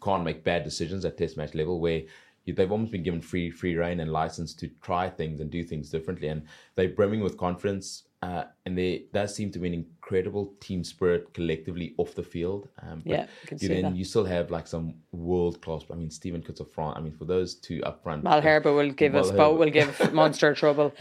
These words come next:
Speaker 1: No,
Speaker 2: Evan
Speaker 1: hundred percent.
Speaker 2: Roos will be a nice
Speaker 1: Evan Roos.
Speaker 2: combo against,
Speaker 1: He hasn't, he
Speaker 2: um,
Speaker 1: hasn't quite found, um, his mojo. Um, I think he's sort of trying to get, get in with a few things. But again, having the solidity up,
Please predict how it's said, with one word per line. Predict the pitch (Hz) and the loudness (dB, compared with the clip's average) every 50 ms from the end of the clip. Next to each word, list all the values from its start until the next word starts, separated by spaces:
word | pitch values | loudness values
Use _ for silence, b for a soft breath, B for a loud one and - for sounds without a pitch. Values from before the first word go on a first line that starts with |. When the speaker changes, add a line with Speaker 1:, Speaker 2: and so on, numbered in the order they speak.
| B | B
Speaker 1:
No, | 190 196 - | -2 4 8
Speaker 2:
Evan | 180 185 180 185 180 | 8 8 8 6 4
Speaker 1:
hundred | 180 | 6
percent. | 180 185 202 | 6 8 8
Speaker 2:
Roos | 208 202 185 | 6 6 6
will | 190 175 | 6 6
be | 170 175 | 8 6
a | 175 175 | 6 8
nice | 175 175 175 180 196 | 8 6 6 6 4
Speaker 1:
Evan | 190 196 | 4 6
Roos. | 190 180 | 6 6
Speaker 2:
combo | 170 170 175 175 170 | 8 8 8 8 8
against, | 175 170 156 165 165 165 165 | 6 6 6 6 4 6 4
Speaker 1:
He | 135 | 4
hasn't, | 139 151 170 170 | 4 6 8 8
he | 165 160 | 8 8
Speaker 2:
um, | 165 165 | 6 6
Speaker 1:
hasn't | 170 165 - 156 | 4 2 0 0
quite | - 165 165 160 156 | 0 0 0 0 0
found, | - - 143 139 139 143 139 139 135 131 131 127 | 0 2 2 2 2 0 0 0 -2 -2 2 2
um, | 131 127 127 127 | 2 2 2 0
his | 127 127 123 117 117 | 0 -2 -2 -2 -2
mojo. | 117 120 123 127 123 135 131 131 131 127 131 135 - - | 0 2 2 2 4 4 4 4 4 4 2 -2 -6 -6
Um, | 95 101 101 98 98 | -6 -6 -4 -4 -4
I | 95 | -4
think | 107 110 104 | -4 -4 -8
he's | 110 101 - | -8 -6 -6
sort | 107 98 | -6 -6
of | 95 - | -4 -4
trying | 107 104 104 | -4 -4 -4
to | 98 | -2
get, | 90 95 90 - _ | -2 -4 -4 -4 _
get | - 98 92 | 0 2 2
in | 95 92 | 2 0
with | 92 90 85 | -2 -4 -4
a | 87 | -6
few | - - 87 87 | -6 -6 -6 -4
things. | - 95 90 87 90 87 82 | -2 -4 -4 -2 -4 -6 -2
But | 90 95 87 - B B B B B B B | 0 0 0 0 B B B B B B B
again, | 92 87 87 | -2 -2 2
having | 90 98 98 107 101 | 2 2 2 2 0
the | 98 | -2
solidity | - - 95 90 95 98 101 98 98 92 | -2 0 2 2 2 2 2 0 0 0
up, | - 90 - - - | 0 -2 -4 -10 -8